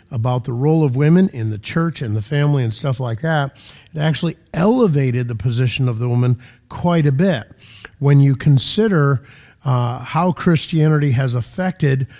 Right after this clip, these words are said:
uh, the role of women in the family, uh, whether or not they should listen to their husbands. Have there been men that have tried to use the Bible to beat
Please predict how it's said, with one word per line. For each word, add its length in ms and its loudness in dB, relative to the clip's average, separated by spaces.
uh, 240 -2
the 140 0
role 320 4
of 120 0
women 380 4
in 240 2
the 80 2
family, 640 2
uh, 180 -2
whether 300 0
or 60 4
not 200 2
they 120 -4
should 200 -4
listen 300 -2
to 60 -2
their 160 -4
husbands. 420 0
Have 340 0
there 160 2
been 300 4
men 340 4
that 120 0
have 200 0
tried 400 -4
to 80 0
use 380 2
the 80 0
Bible 420 -2
to 220 -2
beat 320 0